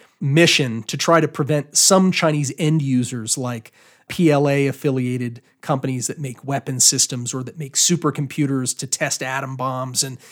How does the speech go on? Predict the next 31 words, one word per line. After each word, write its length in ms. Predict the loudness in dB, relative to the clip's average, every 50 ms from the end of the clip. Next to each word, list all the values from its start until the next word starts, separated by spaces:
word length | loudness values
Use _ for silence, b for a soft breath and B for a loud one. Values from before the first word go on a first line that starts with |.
| B B B B
and 160 | -4 -2 0 0
the 60 | 2
like, 380 | 2 2 0 0 -2 -4 -6 -6
you 120 | -2 0 0
know, 120 | 0 0
preventing 600 | -2 -2 -2 0 4 4 6 6 6 4 4 2
China 280 | 2 2 4 4 2 2
from 180 | 0 -2 -4 -4
obtaining 760 | -6 -8 -10 -8 -6 -4 -2 0 2 2 4 2 2 0
chips 380 | -2 -2 -4 -4 -4 -2 -2 -2
on 100 | -2 -2
the 80 | -2 -2
market 540 | 0 2 4 4 2 2 -4 -8 -8 b b b b b b b _ -2
and 200 | -2 -2 0 -2
from 160 | -2 -2 0
shifting 600 | 2 4 4 6 6 4 4 4 2 2 2 4
those 200 | 2 2 2 0
chips 520 | 0 0 0 0 0 0 2 2 2 2 0 _ _
to 100 | -8 -2
where 220 | 0 2 4 4
there 240 | 4 4 2 2 0
is, 340 | -2 -2 0 0 -2 -2 -4 -8
uh, 360 | -8 -8 -6 -6 -6 -8 -10 -12 _ _ -6
military 580 | 0 4 6 6 8 6 6 4 0 -2 -2 -2
need 480 | -2 0 2 2 2 2 0 -2 -4 b b b b b b 0
is 220 | 0 2 2 2
a 60 | 0
very 460 | -2 -4 0 4 6 6 8 6 6
tricky, 580 | 4 2 0 0 0 0 -2 -4 -6 -6 -6 b b b b b b _ _ 2
difficult 460 | 4 4 4 4 2 0 0 -2 -4
endeavor. 560 | -4 -4 0 2 4 4 4 2 0 -4 b